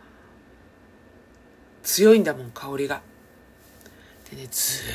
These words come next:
ーっと前なんですけど、なんか電車に乗ったらものすごい匂いで、甘いやっぱ柔軟剤系の匂い。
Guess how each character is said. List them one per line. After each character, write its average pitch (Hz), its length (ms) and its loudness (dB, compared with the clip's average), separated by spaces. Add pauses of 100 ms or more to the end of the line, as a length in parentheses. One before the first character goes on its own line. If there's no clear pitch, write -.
(220)
ー 175 40 -14
っ - 20 -20 (140)
と 202 120 0
前 220 180 2
な 196 120 0
ん 160 60 -8
で 143 80 -10
す - 120 -8
け 135 120 -16
ど、 147 340 -8 (1600)
な 196 80 -8
ん - 20 -10
か 170 80 -4
電 175 300 0
車 226 160 2
に 247 100 -6
乗 247 120 -6
っ 220 40 -12
た - 200 -6
ら 202 100 2
も 139 240 -6
の 170 180 -6
す - 380 -2
ご 233 140 2
い 208 60 2
匂 160 200 -4
い 143 60 -6
で、 131 180 -8 (800)
甘 165 480 2
い 180 100 -2
や 180 80 -2
っ 180 40 -6
ぱ 151 100 -4
柔 160 180 -4
軟 170 200 -2
剤 165 180 -2
系 165 180 -6
の 160 100 -8
匂 151 220 -6
い。 123 100 -10